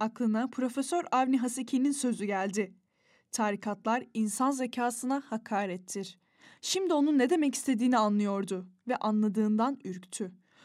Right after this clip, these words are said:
"Şu Kuddisi Kerimoğlu'nu ziyaret etmenin zamanı geldi." Ali ile birlikte tarikat lideri Kuddisi Kerimoğlu'nun Nakkaştepe'deki muhteşem villasına vardılar. Villanın duvarları kale burçları gibi yüksekti.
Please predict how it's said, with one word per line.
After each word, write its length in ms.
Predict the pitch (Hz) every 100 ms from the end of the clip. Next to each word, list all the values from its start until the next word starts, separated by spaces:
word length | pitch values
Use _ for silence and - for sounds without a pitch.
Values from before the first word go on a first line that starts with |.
| -
"Şu 180 | - 339
Kuddisi 460 | 311 - 277 311 285
Kerimoğlu'nu 580 | 285 339 330 285 311
ziyaret 400 | 277 262 277 320
etmenin 340 | 294 - 277 302
zamanı 400 | 247 233 240 254
geldi." 520 | 226 202 190 185 185 -
Ali 200 | 233 233
ile 260 | 220 226
birlikte 540 | 220 202 208 - 269 269
tarikat 560 | 233 208 233 208 -
lideri 400 | 214 196 214 269
Kuddisi 560 | - 247 - 262 285 302
Kerimoğlu'nun 760 | 247 214 208 208 202 214 254
Nakkaştepe'deki 880 | 226 226 - 311 - 277 254 233 233
muhteşem 560 | 240 247 277 269 302 277
villasına 500 | 240 220 226 233 196
vardılar. 560 | 190 202 214 214 196 _ -
Villanın 480 | 240 247 233 214 208
duvarları 540 | 208 208 208 208 233 269
kale 320 | 240 294 254
burçları 400 | 240 - 262 262
gibi 260 | 240 262
yüksekti. 680 | 240 208 - 208 - 214 190